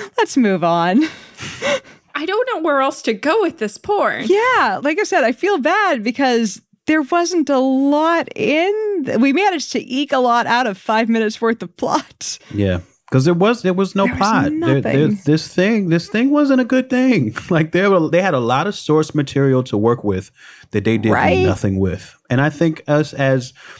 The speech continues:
Speaker 3: and me as a, as a Dragon Ball fan, I expected more. And then, you know, even for Alice, who isn't, in her wasting thirty minutes getting caught up in it, it was like, you know, it didn't, it didn't satisfy even, even that cursory glance at their history. There's just nothing here.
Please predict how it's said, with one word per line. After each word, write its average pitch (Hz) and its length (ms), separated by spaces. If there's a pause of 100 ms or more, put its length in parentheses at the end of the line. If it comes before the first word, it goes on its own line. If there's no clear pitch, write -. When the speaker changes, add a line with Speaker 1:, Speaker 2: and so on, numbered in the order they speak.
(160)
Speaker 3:
and 139 160
me 180 180
as 143 240
a, 104 100
as 101 200
a 98 40
Dragon 113 380
Ball 131 200
fan, 131 340
I 98 100
expected 101 480
more. 104 300
And 101 120
then, 101 300 (300)
you 135 80
know, 117 400
even 123 240
for - 140
Alice, 127 340
who 113 120
isn't, 113 460 (100)
in 113 120
her 123 340 (200)
wasting 127 420
thirty 131 260
minutes 123 280
getting 117 200
caught 127 240
up 185 160
in 127 100
it, 123 80
it 135 60
was 139 180
like, 147 220
you 170 100
know, 175 280
it 151 100
didn't, 151 200
it 151 100
didn't 156 180
satisfy 165 540
even, 170 500
even 165 300
that 170 260
cursory 165 580
glance 143 440
at 123 100
their 107 140
history. 95 420
There's 110 140
just 143 160
nothing 160 320
here. 156 320